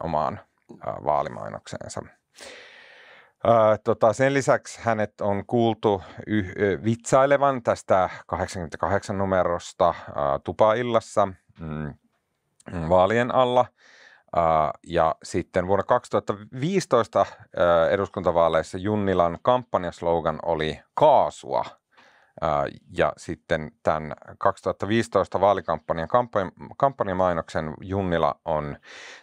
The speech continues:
tallentanut omille verkkosivuilleen nimellä kaasutus piste J P G. Ja nää kaikki on tämmösiä mm, kaikki, niin kun, on tämmösiä hyvin, ne on ylilaudalta tuttuja, ne on, niin kun, tavallaan kuuluu siihen, joo, semmoisen, niin kun,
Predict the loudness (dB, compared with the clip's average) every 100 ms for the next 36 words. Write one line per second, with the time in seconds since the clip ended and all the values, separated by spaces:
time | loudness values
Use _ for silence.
0 | _ 2 2 -2 -4 -2 -2 2 2 2
1 | 0 -4 -10 -6 -4 -2 -2 -2 -4 -2
2 | -2 -4 2 4 4 0 _ -10 -10 -14
3 | -14 -14 -12 -12 -10 -10 -10 -12 -12 -12
4 | -12 -10 -10 -12 -16 -20 -20 -20 _ -4
5 | -4 -6 -12 -2 0 0 0 2 2 2
6 | -2 2 0 0 -2 2 2 0 -12 _
7 | _ _ -14 -12 -10 -12 -14 -6 0 0
8 | 0 -6 -6 -8 -8 -6 -4 -6 -4 -8
9 | -4 -6 -6 -10 -8 -8 -8 -8 -10 -12
10 | -18 -20 -18 -18 -2 2 2 0 2 4
11 | 4 4 4 0 -2 -4 -4 0 2 2
12 | -2 -4 -4 -2 0 2 2 0 -2 -4
13 | 0 0 0 -2 -2 0 2 2 0 -4
14 | -12 -8 -8 -8 -8 -8